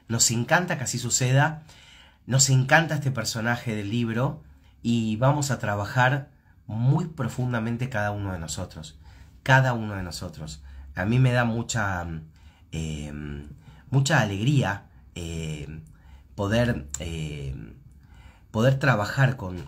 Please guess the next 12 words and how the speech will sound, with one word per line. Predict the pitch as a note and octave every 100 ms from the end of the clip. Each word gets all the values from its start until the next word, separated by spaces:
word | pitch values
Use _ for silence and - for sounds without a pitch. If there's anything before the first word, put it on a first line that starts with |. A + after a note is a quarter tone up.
| -
con, | F2+ F2+ D#2
con, | - F2+ E2 C#2+
con, | - F#2+ F#2+
con | - G#2+
este | C#3 B2+ F#2
personaje | E2+ - E2+ E2 F#2+
puntualmente, | - E2 D#2+ D#2 D2+ C#2
¿no? | F2 F#3
Después | D3+ - F3
habrá, | B2+
haber | G#2+ G#2+ G#2
otros, | A2+ D#2+ D#2 -